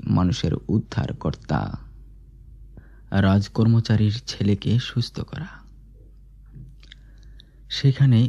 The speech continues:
দুই দিন থাকিবার পর ঈসা সমরিয়া হইতে গালিল প্রদেশে চলিয়া গেলেন, কারণ তিনি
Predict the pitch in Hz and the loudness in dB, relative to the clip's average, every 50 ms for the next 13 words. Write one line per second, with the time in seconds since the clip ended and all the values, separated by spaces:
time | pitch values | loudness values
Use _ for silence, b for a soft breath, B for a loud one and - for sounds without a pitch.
0 | - - - 104 101 - 113 117 117 135 135 139 139 - 123 117 - 104 98 98 | 0 -2 -2 -2 0 2 2 2 4 4 2 2 2 0 -2 -2 0 -2 -2 0
1 | 87 87 78 - - 104 98 95 101 120 - - 101 101 - - - - - - | -2 -2 -4 -4 -2 0 0 2 2 0 0 -2 -4 -4 -4 -6 -6 -6 -6 -8
2 | - - 101 98 98 101 107 110 113 120 120 117 117 143 151 143 113 98 85 90 | -6 -4 -2 0 0 0 0 0 0 0 0 -2 -2 -2 -2 -2 0 0 0 0
3 | 87 78 - - - - 92 - - - - - - - - 78 71 60 55 64 | 0 -2 -4 -6 -4 -4 -2 -2 -2 -4 -4 -4 -6 -6 -4 -4 -4 -4 -4 -6
4 | - 60 58 50 50 50 - - - - - - - - - - - - - - | -8 -8 -8 -8 -8 -10 -10 -10 -14 -16 -18 -20 -20 -20 -20 -20 -20 -20 -20 -20
5 | - - - - b b b b b b b b b b b b b b - - | -20 -20 -20 -20 b b b b b b b b b b b b b b -4 -2
6 | 92 92 101 110 110 110 120 110 110 104 107 113 117 | 2 4 4 4 2 4 4 6 6 6 6 4 2